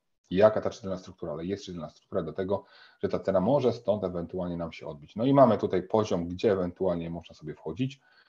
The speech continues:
czyli mamy tutaj to wejście. Tu było już formacja świecowa nam się zrobiła, potem test tej formacji i stąd cena może jechać. I teraz tak, my zakładamy sobie, że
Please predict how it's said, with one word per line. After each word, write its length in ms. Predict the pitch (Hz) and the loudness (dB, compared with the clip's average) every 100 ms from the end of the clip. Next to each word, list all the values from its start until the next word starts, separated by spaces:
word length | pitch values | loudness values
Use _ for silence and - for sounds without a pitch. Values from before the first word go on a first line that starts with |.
| - - - | -20 -20 -6
czyli 180 | 98 | 0
mamy 240 | 104 98 90 | 2 2 0
tutaj 240 | 90 76 | -6 -8
to 120 | 80 | -2
wejście. 500 | 98 120 120 110 95 92 _ - | 2 2 2 -2 -2 -4 _ 0
Tu 140 | 131 | 2
było 300 | 123 101 92 | 4 4 4
już 460 | 90 117 127 117 - | 2 4 4 2 -8
formacja 500 | - 92 101 101 87 | -4 0 0 -2 -4
świecowa 340 | 80 101 98 | -8 0 2
nam 140 | 101 104 | 2 -2
się 120 | 110 | -4
zrobiła, 400 | 120 123 120 107 | -4 0 2 0
potem 340 | - - 85 | -2 -8 -2
test 240 | 127 123 113 | 0 0 0
tej 120 | 110 | -2
formacji 500 | 107 107 98 - 143 | -2 -2 -4 -6 -8
i 40 | |
stąd 300 | - 113 92 | -4 -4 -2
cena 200 | 95 95 | 0 2
może 280 | 87 90 80 | 0 -2 -4
jechać. 280 | 73 - _ | -8 -12 _
I 40 | |
teraz 280 | - 101 - | -8 -8 -6
tak, 320 | 82 78 _ _ _ _ _ 120 | -8 -8 _ _ _ _ _ 0
my 140 | 151 | 4
zakładamy 500 | 135 110 104 98 95 | 6 4 4 2 0
sobie, 320 | - 123 131 | -4 0 0
że 340 | 107 101 101 | 0 -4 -4